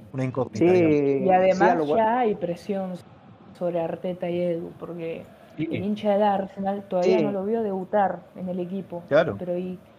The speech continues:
Speaker 3: y,
Speaker 2: Sí,
Speaker 3: y
Speaker 2: de
Speaker 3: al, y al mismo tiempo, eh, Pablo Mari lo compran en enero de dos mil veinte, cuando ya Saliba estaba a préstamo en el Saint-Étienne, pero era jugador del Arsenal. Y eso
Speaker 1: Ujú.
Speaker 3: va de la mano con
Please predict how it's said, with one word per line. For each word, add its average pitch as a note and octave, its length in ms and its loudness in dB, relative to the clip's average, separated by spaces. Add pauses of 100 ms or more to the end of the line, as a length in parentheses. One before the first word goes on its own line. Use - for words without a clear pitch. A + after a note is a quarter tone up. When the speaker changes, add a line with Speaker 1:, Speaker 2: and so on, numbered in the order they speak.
(240)
Speaker 3:
y, F#3+ 180 -2
Speaker 2:
Sí, E3 120 4
Speaker 3:
y - 20 8
Speaker 2:
de E3+ 60 6
Speaker 3:
al, E3 300 2
y G3 80 -4
al F#3 100 0
mismo A3 280 0
tiempo, A#3+ 580 0 (220)
eh, F#3+ 680 -4 (240)
Pablo G#3 340 4
Mari A3+ 480 -2 (460)
lo F3+ 180 -4
compran G#3 440 -2
en F#3 100 -4
enero F#3+ 400 -2
de F3+ 80 -2
dos F3 160 -4
mil F#3+ 160 -6
veinte, F#3+ 440 -6 (100)
cuando E3+ 280 -6 (120)
ya F#3+ 100 -2
Saliba G#3 600 0 (640)
estaba F#3 340 2
a F#3 120 0
préstamo G3 500 0
en F#3 60 -4
el E3+ 380 -4 (100)
Saint-Étienne, G3 800 -2
pero F#3+ 360 2 (200)
era F3 180 0
jugador F3 420 -2
del F3 120 0
Arsenal. E3+ 460 -6 (500)
Y - 80 -6
eso G#3 200 -4
Speaker 1:
Ujú. G#3 80 2
Speaker 3:
va G#3+ 80 2
de G3+ 100 0
la F#3+ 100 2
mano G#3 300 -2
con F3+ 200 -6